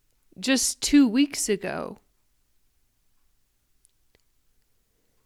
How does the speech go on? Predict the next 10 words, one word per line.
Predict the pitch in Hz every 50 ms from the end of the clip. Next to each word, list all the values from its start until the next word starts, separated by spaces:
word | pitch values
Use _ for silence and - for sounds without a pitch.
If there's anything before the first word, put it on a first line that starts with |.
| _ _ _ _ _ _ _ _ _ _ _ _ _ _ _ _ _
It's | - 226 - - 240
okay. | 233 240 233 - - - 202 202 - - - - - - _ _ _ _ _ _ _ _ _ _ _ _ _ _ _ _ _ _ _ _ _ _ _ _ _ _ _ _ _ _ _ _ _ _ _ _ _ _ _ _ _ _ _ _ _ _ _ _ _ _ _ _ _ _ _ -
It's | - 220 - -
inevitable. | 233 254 226 247 233 247 240 247 240 220 208 - - 214 208 220 - _ _ _ _ _ _ _ _ _ _ _ _ _ _ _ _ _ _ _ _ _ _ _ _ _ _ _ _ _ _ _ _ _ _ _ _ _ _ _ _ _ _ _ _ _ _ _ _ _ _ _ _ -
And | 226 226 220
I'm | 233 226 226 226 220 220 226
lucky | 233 226 220 - - - - 233 - - - - _ _ _ _ - _ _ _ _ _ _ _ _ _ _ _ _ _ _ _ _ _ _ _ _ _ _ _ _ _ _ _ _ _ _ _ _ -
to | - 240 220 226
have | 226 226 214 -
gotten | - 233 214 208 196 - - 220 220 220 220 226 240 254